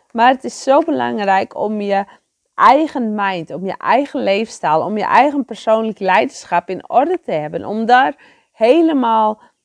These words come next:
eh, te weten, te doen, eh, w-, ja, wat goed is, wat goed bij je s-, doet. Dat jij goed in je vel zit, dat je goed voor jezelf zorgt. Want pas als jij goed voor jezelf kunt zorgen, kun je goed voor een ander zorgen.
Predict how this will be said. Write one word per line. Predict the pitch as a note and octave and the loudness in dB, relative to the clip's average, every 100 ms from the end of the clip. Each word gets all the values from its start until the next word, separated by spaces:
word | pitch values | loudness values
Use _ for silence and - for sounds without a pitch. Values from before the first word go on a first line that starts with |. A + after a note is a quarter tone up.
| _ | _
eh, | - D3 F3+ F#3 F3+ F3 _ | -6 0 2 2 0 -4 _
te | - A3+ | -8 0
weten, | A#3 C#4 D#4+ - F3+ E3+ E3 | 4 4 2 0 -2 -2 -6
te | G#3 F3+ | -4 -2
doen, | F3+ C4+ C#4+ A#3 | 0 0 0 -2
eh, | - - G3+ F#3 | -6 -4 -4 -6
w-, | F#3+ - | -12 -14
ja, | - A3+ G#3 | -4 0 2
wat | G3 G#3 - - | 4 0 -2 -14
goed | - - E4+ - | -6 2 4 4
is, | F#3+ D#3+ | -4 -4
wat | G3 - | -10 -8
goed | - D4+ | -6 -4
bij | - A#3 | -2 -2
je | A#3+ | -2
s-, | G#3 _ | -6 _
doet. | - C4+ C#4+ - | -6 -2 -2 -2
Dat | F3+ F3+ | -6 -2
jij | A3 A3+ _ _ | 0 0 _ _
goed | - F#3+ - | -6 -4 -2
in | A#3 | -4
je | A#3 | -4
vel | - A3+ B3 | -4 2 2
zit, | D4 - F3 | 0 -8 -10
dat | G3 | -10
je | A3 | -10
goed | - D#4 E4 | -2 0 0
voor | - G3+ | -4 -8
jezelf | G3+ - A#3+ C4+ | -6 2 2 2
zorgt. | - F#3 E3+ F3 _ _ _ _ - | -2 -2 -2 -4 _ _ _ _ -10
Want | G3+ G#3+ _ _ _ | -6 -6 _ _ _
pas | - B3 | -4 -2
als | - C4+ | -2 -2
jij | - | -4
goed | - C#4+ C#4+ | -4 -4 -4
voor | - G#3 | -4 -6
jezelf | G3+ C4+ D#4 - | -2 2 2 0
kunt | B3+ | -16
zorgen, | - F#3+ G3 G3+ _ | -8 -4 -4 -6 _
kun | - C#4 | -4 0
je | C#4 | 0
goed | - C#4 B3+ | -2 -6 -6
voor | - G#3 | -10 -10
een | G#3 | -6
ander | B3 D#4 | -4 -4
zorgen. | C#4+ - D#3+ D#3+ - D#3+ | -4 -4 -4 -4 -8 -12